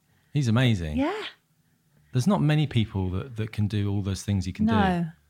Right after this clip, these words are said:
Speaker 1: Like, he's a, yeah, he's a real star, isn't he? He can, I mean, it's the,
Speaker 2: Oh,
Speaker 1: the
Speaker 2: yeah.
Speaker 1: dancing is the thing that,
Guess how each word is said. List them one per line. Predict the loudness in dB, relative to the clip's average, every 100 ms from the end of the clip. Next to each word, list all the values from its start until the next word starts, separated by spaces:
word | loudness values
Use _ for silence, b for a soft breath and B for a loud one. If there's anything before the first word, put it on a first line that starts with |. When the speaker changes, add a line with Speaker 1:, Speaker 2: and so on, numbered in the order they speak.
| _ _ _ _ _ -6
Speaker 1:
Like, | -6 -10 _
he's | -8 -8
a, | -12 _ -8
yeah, | -6 -4 -6
he's | -8 -4
a | -2
real | -2 -2
star, | -2 -2 -2 -4
isn't | -6
he? | -8
He | -6
can, | -8 -8 _ _
I | -12 0
mean, | 2
it's | 4
the, | 2
Speaker 2:
Oh, |
Speaker 1:
the | 2 4
Speaker 2:
yeah. | 4
Speaker 1:
dancing | 6 4 2 0 0
is |
the | 0
thing | 0 0 0
that, | -2 -6